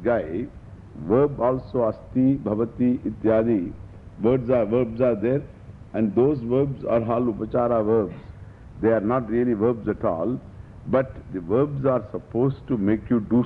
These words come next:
something. Therefore, kriyapadam pravartakam. And therefore, karye pravartakam, pra-, pravartakatvam kriyapadasya,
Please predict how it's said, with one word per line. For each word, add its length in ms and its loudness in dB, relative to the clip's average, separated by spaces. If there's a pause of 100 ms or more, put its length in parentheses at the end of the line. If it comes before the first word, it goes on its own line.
something. 380 -4 (600)
Therefore, 640 0 (480)
kriyapadam 800 0
pravartakam. 580 -4 (520)
And 180 -2
therefore, 580 0 (120)
karye 420 2
pravartakam, 760 -2 (440)
pra-, 180 2
pravartakatvam 920 0
kriyapadasya, 1120 0